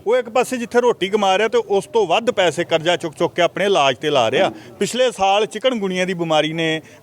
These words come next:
ਘਰਾਂ ਦੇ ਘਰ ਮੰਜਿਆਂ 'ਤੇ ਪਾ ਦਿੱਤੇ ਤੇ ਲੋਕਾਂ ਨੇ ਦੋ ਦੋ ਲੱਖ ਰੁਪਇਆ ਕਰਜ਼ਾ ਚੁੱਕ ਕੇ ਆਪਣੇ ਇਲਾਜ ਕਰਾਇਆ ਤੇ ਇਹਨਾਂ ਸਰਕਾਰਾਂ ਨੇ ਵੇਖਿਆ ਤੱਕ ਨਹੀਂ ਲੋਕਾਂ ਵੱਲ ਤੇ ਲੋਕਾਂ ਦਾ ਹਾਲੇ ਤੱਕ ਕਰਜ਼ਾ ਨਹੀਂ ਲੱਥਾ। ਤੇ ਇਹ ਇੱਕ ਨਵੀਂ ਜਿਹੜੀ ਆ ਗਰਮੀ ਆਈ ਆ, ਉਹਦੇ ਵਿੱਚ ਫਿਰ ਇਹ ਨਵੇਂ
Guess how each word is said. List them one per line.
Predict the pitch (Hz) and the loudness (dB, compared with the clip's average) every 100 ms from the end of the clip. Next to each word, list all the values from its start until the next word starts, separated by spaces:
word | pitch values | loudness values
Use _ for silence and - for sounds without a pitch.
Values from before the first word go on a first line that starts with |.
| - | -2
ਘਰਾਂ | 208 190 | 0 2
ਦੇ | 208 202 | 0 0
ਘਰ | 220 180 | 0 2
ਮੰਜਿਆਂ | 214 175 165 | 0 0 0
'ਤੇ | 165 | 0
ਪਾ | 165 156 143 | 0 2 0
ਦਿੱਤੇ | 139 175 | 0 -4
ਤੇ | 170 | -2
ਲੋਕਾਂ | 165 151 170 | -2 0 0
ਨੇ | 165 | 0
ਦੋ | 151 147 | -2 -2
ਦੋ | 156 | 0
ਲੱਖ | 143 143 - | 0 0 -2
ਰੁਪਇਆ | 160 160 | -4 -4
ਕਰਜ਼ਾ | 143 135 131 151 | -2 -4 -2 -2
ਚੁੱਕ | - 143 | -4 -4
ਕੇ | 160 | -2
ਆਪਣੇ | 135 143 | -2 -2
ਇਲਾਜ | 143 120 127 | 0 0 0
ਕਰਾਇਆ | 139 131 139 | 0 0 2
ਤੇ | |
ਇਹਨਾਂ | 151 156 | 0 -4
ਸਰਕਾਰਾਂ | - 156 139 127 131 | -4 -4 0 0 0
ਨੇ | 143 202 - - - 127 | -2 -6 -8 -18 -16 -4
ਵੇਖਿਆ | 165 - 233 | -2 0 -2
ਤੱਕ | 180 165 175 | 0 -2 -2
ਨਹੀਂ | 220 | -2
ਲੋਕਾਂ | 208 - 147 | -2 0 0
ਵੱਲ | 117 90 - - _ - _ | 0 -4 -14 -20 _ -20 _
ਤੇ | 185 | 0
ਲੋਕਾਂ | 190 170 170 175 | 2 2 0 2
ਦਾ | |
ਹਾਲੇ | 175 165 | 2 0
ਤੱਕ | 143 - | -2 -2
ਕਰਜ਼ਾ | 135 123 147 | 0 0 -2
ਨਹੀਂ | 117 | -2
ਲੱਥਾ। | 117 - 127 | -8 -4 -4
ਤੇ | 156 175 | -4 -2
ਇਹ | 190 196 | 0 0
ਇੱਕ | 190 | -2
ਨਵੀਂ | 185 160 170 190 | -2 -2 -2 0
ਜਿਹੜੀ | 175 185 | 0 0
ਆ | 170 | 0
ਗਰਮੀ | 139 139 165 | 0 -2 -2
ਆਈ | 170 151 | 0 0
ਆ, | 180 | 0
ਉਹਦੇ | 180 | 0
ਵਿੱਚ | 180 143 170 - - - | -2 -4 -8 -8 -20 -6
ਫਿਰ | 202 233 | -2 0
ਇਹ | 233 | 0
ਨਵੇਂ | 180 180 214 | 0 0 0